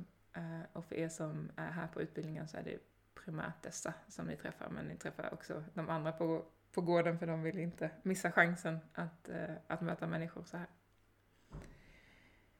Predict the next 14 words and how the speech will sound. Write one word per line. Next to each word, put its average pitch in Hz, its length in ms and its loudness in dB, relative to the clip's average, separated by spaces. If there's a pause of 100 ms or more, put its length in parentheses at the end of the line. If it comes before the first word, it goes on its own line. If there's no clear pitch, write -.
(640)
Så, 202 540 10 (360)
ehm, 196 920 4 (600)
det 240 380 6
var 180 480 4 (240)
det 175 260 -2
jag 175 140 -2
tänkte 170 300 -6
dela 175 300 4
med 170 180 0
er 175 240 -2
i - 80 -6
detta - 320 -6 (360)
första - 420 -6 (340)
poddavsnitt. - 760 -4